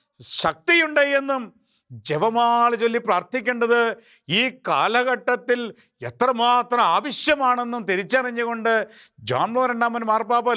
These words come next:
ലോകത്തോട് പറഞ്ഞു, "നിങ്ങൾ ജപമാല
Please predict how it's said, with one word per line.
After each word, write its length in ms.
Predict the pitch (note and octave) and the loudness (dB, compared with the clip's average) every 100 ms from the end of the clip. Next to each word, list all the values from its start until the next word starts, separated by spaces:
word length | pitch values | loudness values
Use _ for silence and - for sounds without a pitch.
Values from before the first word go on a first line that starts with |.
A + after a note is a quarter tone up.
| F#3+ | 2
ലോകത്തോട് 420 | A3 B3 A#3+ A#3+ A3 | 0 0 2 2 2
പറഞ്ഞു, 340 | A3 A#3 A#3 G3 - - _ A#2 | 0 0 0 -2 -12 -20 _ -4
"നിങ്ങൾ 240 | F#3+ A3 A3 G3+ - _ B2+ A2+ | -2 0 0 0 -6 _ -20 -6
ജപമാല 880 | C#3+ D#3 A3 A#3 A#3 A#3 A#3 A#3+ | -4 -2 0 2 4 4 4 2